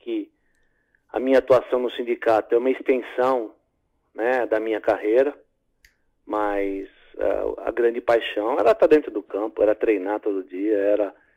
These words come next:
enfim, aquela adrenalina dos jogos, era, era muito, era muito mais legal jogar do que agora.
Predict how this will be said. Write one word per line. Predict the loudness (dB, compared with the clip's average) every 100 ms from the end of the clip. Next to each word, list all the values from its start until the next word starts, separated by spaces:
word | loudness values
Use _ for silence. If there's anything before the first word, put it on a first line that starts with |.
| _ -12
enfim, | -10 -4 -6
aquela | 0 2
adrenalina | 4 2 2 0 0 -2
dos | -2 -6
jogos, | -2 2 2 0 -2
era, | -2 0
era | 0 0
muito, | -2 -6 -8 -4
era | -4 -4
muito | -6 -10 -4
mais | 0
legal | 2 2 0
jogar | 0 -4 -4
do | -4
que | -4 -2
agora. | 0 0 -2